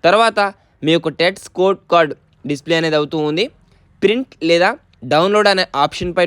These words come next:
నొక్కి మీరు ఆ యొక్క కాపీని అయితే పీడీఎఫ్ రూపంలో పొందవచ్చు. ఓకేనా? So ఈ విధంగా మనకు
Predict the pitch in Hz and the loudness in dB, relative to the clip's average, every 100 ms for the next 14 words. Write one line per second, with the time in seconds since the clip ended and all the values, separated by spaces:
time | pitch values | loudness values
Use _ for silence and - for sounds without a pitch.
0 | 160 151 170 123 - _ - 139 160 156 | -2 -2 -2 -2 -6 _ -8 0 2 2
1 | 156 151 151 156 160 175 160 175 160 156 | 0 -2 2 0 0 -4 -4 -6 -4 -4
2 | 156 160 143 156 247 - _ _ - 139 | -2 -4 -4 -2 -2 -4 _ _ -6 -4
3 | 135 120 - - - 127 180 202 147 _ | -4 -6 -10 -18 -14 -6 -4 -4 -6 _
4 | _ - 202 226 240 202 190 - _ - | _ -6 2 4 4 -2 -6 -10 _ -4
5 | 151 156 | -2 2